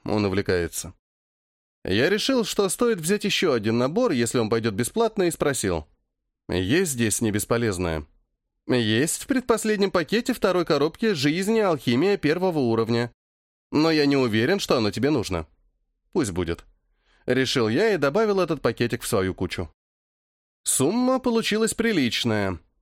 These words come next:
Хорошо, что карту дед вернул, а то наличных бы не хватило, пришлось бы откладывать и забирать позже. «Приходите ещё!»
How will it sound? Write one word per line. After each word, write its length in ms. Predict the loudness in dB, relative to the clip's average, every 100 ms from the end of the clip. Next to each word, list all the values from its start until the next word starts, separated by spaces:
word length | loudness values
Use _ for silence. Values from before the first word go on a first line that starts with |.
| _ _ _
Хорошо, 440 | 0 2 2 0
что 160 | 0 0
карту 340 | 0 0 -2
дед 200 | -2 0
вернул, 500 | 0 0 0 0 -2 -4
а 160 | -2
то 120 | 0
наличных 500 | 2 2 0 0 -2
бы 120 | 0 0
не 80 |
хватило, 580 | 0 0 0 0 2 2
пришлось 400 | 0 -2 0 0
бы 100 | 0
откладывать 560 | -2 0 0 0 -2 -2
и 20 |
забирать 400 | -2 0 0 -2
позже. 480 | -2 -2 -2 -6 -8 _ _ _ _ _ _ _ _ _ -2
«Приходите 640 | 0 2 2 2 2 2
ещё!» 460 | 2 2 2 2